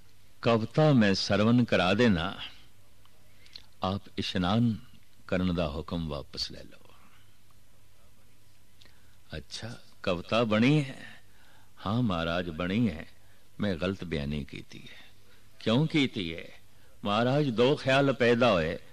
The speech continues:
ਪ੍ਰਥਮ ਤੇ ਇਹ, ਇਤਨੀ ਮਹਾਨ ਰਚਨਾ ਹੈ, ਇਤਨੀ ਉੱਚੀ ਰਚਨਾ ਹੈ, ਆਪ ਸ਼ਾਇਦ ਇਸ ਦੇ ਅਰਥ ਨਾ ਸਮਝ ਸਕੋ।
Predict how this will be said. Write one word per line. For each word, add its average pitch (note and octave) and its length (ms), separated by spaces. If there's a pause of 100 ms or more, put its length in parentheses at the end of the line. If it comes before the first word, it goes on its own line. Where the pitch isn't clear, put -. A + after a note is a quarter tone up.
(240)
ਪ੍ਰਥਮ C3 440
ਤੇ B2+ 360
ਇਹ, F2+ 200 (500)
ਇਤਨੀ B2+ 400
ਮਹਾਨ B2+ 460
ਰਚਨਾ B2 420
ਹੈ, F2+ 240 (380)
ਇਤਨੀ B2+ 360
ਉੱਚੀ C#3+ 480
ਰਚਨਾ A#2+ 400
ਹੈ, F#2 360 (920)
ਆਪ A#2+ 260
ਸ਼ਾਇਦ G2 420
ਇਸ G2 160
ਦੇ G2 240 (160)
ਅਰਥ B2 220
ਨਾ D#2 140
ਸਮਝ C#2 300
ਸਕੋ। - 360